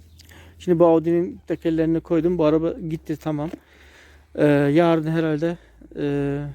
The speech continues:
yarın ya da öbür gün adam sahibi bunu gelip alacak. İçinde yedek lastiklerini koydum. Ön panjuruydu falan. Ee,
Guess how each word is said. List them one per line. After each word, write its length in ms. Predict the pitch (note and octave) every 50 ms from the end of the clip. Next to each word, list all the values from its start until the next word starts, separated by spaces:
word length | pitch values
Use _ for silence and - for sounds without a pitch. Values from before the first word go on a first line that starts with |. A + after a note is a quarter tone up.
| - - - - - - - - - - - -
yarın 280 | D#3+ E3+ F3 E3+ D#3+ E3
ya 160 | E3+ E3 D#3+
da 40 | E3
öbür 180 | E3 D#3+ E3
gün 140 | D#3+ D#3+ E3
adam 540 | D#3+ D3 D3 D#3+ D#3+ F3 F#3 - D4+ A#3+ F3
sahibi 420 | - - - D3+ D3+ D3+ E3 D#3
bunu 100 | D#3+ D#3+
gelip 260 | D#3 D3 D3+ D#3 D#3 D3+
alacak. 340 | C#3+ C#3 C#3 C#3 D3 C#3 - _ _ _ _ _ _ _ _ _ _ _ _ _ _
İçinde 340 | - - - E3 E3 D#3 D3+
yedek 260 | D3+ D3 D#3 D3 D#3
lastiklerini 500 | D3+ D3 - - - - D#3 D3 D3+ D3
koydum. 400 | - - D3 C#3+ D3+ F3+ F3+ F3 - - - - - - - - - - - - - - - - - - - - - - - - - D4+ -
Ön 220 | E4 - F#3+ D#3+ D3+
panjuruydu 580 | - D#3+ D#3+ D#3+ D#3 D3 E3 D3+ E3 D#3 D3
falan. 380 | C3+ - D#3 D3+ D3 E3 F3+ E3+ - - - - - - - _ _ - _ _ _ _ _ _ - D#3+
Ee, 320 | D3 D3 D3 C#3+ C#3+ C#3+